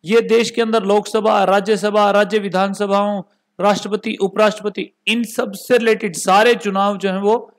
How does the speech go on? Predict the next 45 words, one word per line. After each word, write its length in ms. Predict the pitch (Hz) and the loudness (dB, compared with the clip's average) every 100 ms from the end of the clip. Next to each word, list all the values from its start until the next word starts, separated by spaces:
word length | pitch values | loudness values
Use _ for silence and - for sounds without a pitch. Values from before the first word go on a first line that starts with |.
| _ _ 202 | _ _ -4
इसके 280 | 196 - | -2 0
द्वारा 240 | 220 226 226 | 4 4 4
कराए 260 | 220 220 | 4 2
जाते 200 | 208 202 | 2 0
हैं, 40 | 226 | -2
यानी 160 | 220 | -2
Election 380 | 220 190 190 220 220 | -2 -2 -2 -6 -6
Commission 320 | 190 190 208 | -6 -6 -4
of 100 | 214 | -4
India 320 | 196 185 202 202 | -2 -2 0 0
के 80 | |
द्वारा 260 | 190 202 196 | 2 2 2
करवाए 320 | 196 175 170 | 0 0 0
जाते 240 | 151 - 135 | -2 -6 -12
हैं। 60 | - _ _ _ - | -14 _ _ _ -6
और 120 | 202 | -6
सबसे 380 | 190 190 - 240 | -2 -4 0 -2
इंपॉर्टेंट 480 | 226 220 214 226 196 | 0 0 0 -2 0
बात 220 | 196 208 - | 0 0 -2
यहाँ 200 | 185 214 | -2 0
आ 40 | |
जाती 240 | 202 196 214 | -2 -2 -8
है 120 | 226 _ _ _ | -10 _ _ _
कि 180 | 233 - | -8 -4
इसका 380 | 208 196 - 247 | -6 -4 0 2
राज्यों 500 | 196 190 190 - 240 | 4 2 2 0 2
में 120 | 240 | 2
पंचायतों 720 | 233 190 180 - 196 208 - - | -2 -2 -4 -2 0 0 0 -2
और 180 | 196 | 0
नगर 240 | 196 208 226 | -2 -2 -2
पालिकाओं 540 | 220 196 202 220 220 | -2 -2 0 0 0
के 100 | 214 | -2
चुनावों 460 | 220 196 196 214 226 | -6 -6 -2 -2 -2
से 140 | 226 | -4
कोई 580 | 226 - 220 226 208 214 | -4 4 6 6 2 -2
भी 240 | 190 262 | -2 -2
संबंध 460 | 247 226 208 208 208 | -2 -2 0 0 0
नहीं 280 | 170 160 156 | -2 -6 -8
है। 80 | 127 _ _ _ _ _ - | -14 _ _ _ _ _ -6
पूछा 320 | 202 240 240 | 0 2 4
जा 160 | 233 | 4
सकता 320 | 220 220 220 226 | 2 -2 0 2
है 120 | 226 | 2
एग्जाम 380 | 190 196 202 202 | 0 0 0 0
में 220 | 202 | -4